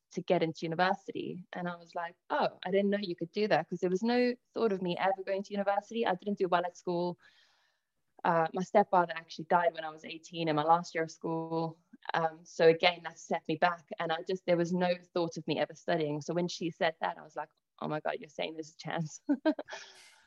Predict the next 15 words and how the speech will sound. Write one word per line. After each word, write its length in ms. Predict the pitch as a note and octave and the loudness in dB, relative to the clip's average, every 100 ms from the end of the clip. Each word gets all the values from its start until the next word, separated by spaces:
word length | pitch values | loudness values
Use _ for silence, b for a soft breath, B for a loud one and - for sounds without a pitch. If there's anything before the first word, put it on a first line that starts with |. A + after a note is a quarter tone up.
| _ | _
Um, 340 | F3 E3 D#3 E3 | 0 2 0 -8
so 140 | - E3+ | 4 4
I 80 | E3 | 6
redid 280 | G3 F3 E3 | 4 6 4
everything. 580 | F3 E3+ D#3 C#3+ C#3+ | 2 0 -4 -4 -2
I 60 | D#3 | -4
redid 340 | E3 D#3+ D#3+ D#3 _ _ _ _ | -2 0 0 0 _ _ _ _
my 140 | E3+ D3+ | -2 -2
G 160 | E3+ | -2
C 140 | E3 E3 | -4 -4
S 80 | D#3+ | -4
Es, 220 | G3 G3 F3+ | -2 -2 -2
which 180 | D#3+ D#3 | -4 -4
is 100 | D#3 | -2
like, 200 | C#3+ | -2